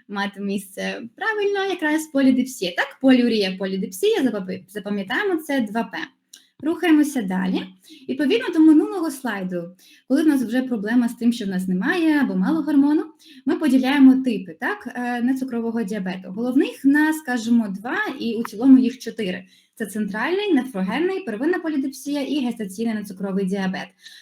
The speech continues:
Центральний нецукровий діабет. В чому ж проблема? Немає або мало гормону. Чого? Має місце якась, ну, скоріше, генетична мутація або деструкція нейронів.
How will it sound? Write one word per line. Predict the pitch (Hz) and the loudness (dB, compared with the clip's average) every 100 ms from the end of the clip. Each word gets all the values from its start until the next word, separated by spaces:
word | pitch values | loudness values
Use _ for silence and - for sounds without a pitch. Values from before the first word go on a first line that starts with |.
| _ _ | _ _
Центральний | - 359 339 339 330 247 | -2 0 2 2 4 4
нецукровий | 220 190 190 185 190 | 2 -4 -4 -4 -2
діабет. | 190 185 175 - | -2 -4 -6 -10
В | |
чому | - 339 339 | -4 -2 -2
ж | - | -2
проблема? | 311 285 269 185 185 - | 2 4 4 2 -2 -6
Немає | 202 196 180 220 - | -4 0 0 0 -2
або | - 240 214 | 0 0 0
мало | 208 208 | -2 -4
гормону. | 202 226 208 180 160 160 185 - | -2 0 0 0 -2 -4 -8 -8
Чого? | 196 196 330 - _ _ _ | -4 -2 -2 -6 _ _ _
Має | 311 427 | -4 -2
місце | 403 466 339 | -2 -2 -4
якась, | 269 254 262 | 0 0 0
ну, | 233 | -6
скоріше, | 185 233 233 254 226 | -6 -4 -2 -2 -6
генетична | 208 226 392 415 381 | -4 -2 -2 -2 0
мутація | 339 311 294 294 262 269 254 254 | 0 0 -2 -2 -4 -2 -2 -2
або | 208 208 | -6 -4
деструкція | 190 - 370 - - 320 311 | -4 -6 -10 -10 -4 0 2
нейронів. | 294 277 269 262 262 262 | 2 4 6 8 6 2